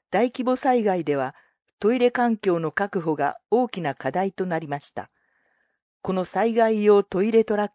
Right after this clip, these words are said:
クは、断水時でも衛生的なトイレ環境を提供できる車両です。また、一般社団法人、助け合いジャパンとみんな元気になる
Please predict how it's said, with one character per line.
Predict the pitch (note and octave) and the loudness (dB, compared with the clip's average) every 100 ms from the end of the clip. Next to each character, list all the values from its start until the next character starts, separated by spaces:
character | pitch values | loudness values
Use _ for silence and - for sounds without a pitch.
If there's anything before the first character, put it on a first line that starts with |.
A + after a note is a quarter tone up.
| - | -6
ク | C#3+ | -4
は、 | C3 - _ _ _ _ | -4 -6 _ _ _ _
断 | F#3 A#3+ | -2 -2
水 | C4 C4+ C4 | -2 -6 -6
時 | F#3 D#3 | -4 -4
で | D3 | -4
も | C3+ B2+ | -4 -4
衛 | - A#3+ | 0 0
生 | - B3 | 2 -2
的 | A#3+ A3+ G#3 | -2 -8 -4
な | G#3+ | -4
ト | G#3 E3+ | -4 -4
イ | A3+ | -2
レ | A#3+ | -2
環 | A#3+ A3 G#3 | -4 -6 -6
境 | - C#3+ | -4 -2
を | B2+ A#2 - _ _ - | -2 -4 -8 _ _ -4
提 | G3+ A3+ | 0 0
供 | - A3 G#3 | 2 2 2
で | F3+ | 0
き | - G#3 | -4 -6
る | C3+ | -6
車 | - A#2+ | -8 -6
両 | C3 B2 | -4 -6
で | A2 | -8
す。 | F2 _ _ _ _ _ _ _ _ _ _ - | -16 _ _ _ _ _ _ _ _ _ _ -10
ま | E3+ | -8
た、 | - F3 F3 _ _ _ - | -4 -4 -6 _ _ _ -12
一 | F#3+ _ _ | -12 _ _
般 | B3 B3 | -2 0
社 | A#3+ A#3 | -2 -2
団 | A#3 A3+ A3+ | 0 0 0
法 | G#3 A3 G3 D3+ | -4 -2 -2 -2
人、 | A#2+ A2 - _ _ _ _ _ | -6 -12 -14 _ _ _ _ _
助 | - F#3 - | -8 -8 -6
け | A#3+ C4 | 0 2
合 | |
い | A#3+ | 2
ジ | G3+ | -2
ャ | F#3+ | -4
パ | - D3+ | -2 -4
ン | - _ _ - | -6 _ _ -6
と | B2 - _ _ _ - | -6 -6 _ _ _ -8
み | E3+ | -2
ん | A#3 B3 | 0 2
な | B3 | 0
元 | G#3+ B3 A#3 | 2 2 2
気 | - | -2
に | E3+ | -4
な | C#3+ C#3 | -2 -4
る | B2+ | -6